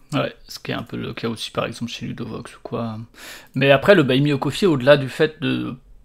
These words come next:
enfin, moi, je l'ai aussi parce que je sais que j'aime bien, moi, pouvoir soutenir les personnes. Enfin, je suis très dans l'é-, l'économie de proximité, donc, euh,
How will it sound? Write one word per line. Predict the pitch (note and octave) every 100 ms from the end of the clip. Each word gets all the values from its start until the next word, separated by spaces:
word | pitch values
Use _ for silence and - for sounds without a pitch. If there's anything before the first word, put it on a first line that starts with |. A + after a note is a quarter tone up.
| -
enfin, | C#3 B2+ B2 B2 A#2 - _ _ - _ _ -
moi, | D3
je |
l'ai | C#3
aussi | C3+ - G3
parce | C#3+ -
que | -
je | B2+
sais | B2 E3
que | - C#3 B2+ A#2+ A#2+
j'aime | B2
bien, | A#2+ C#3
moi, | C3 B2
pouvoir | - B2+
soutenir | - - C#3+ C#3
les | C3
personnes. | B2+ - C3+ B2
Enfin, | - A#2+ A#2
je |
suis | - -
très | - C3
dans | B2
l'é-, | A#2+ A2+
l'économie | A2+ A#2 B2 A#2+ A#2+
de | -
proximité, | - - B2+ A#2+ E3+
donc, | C#3+ A2+
euh, | -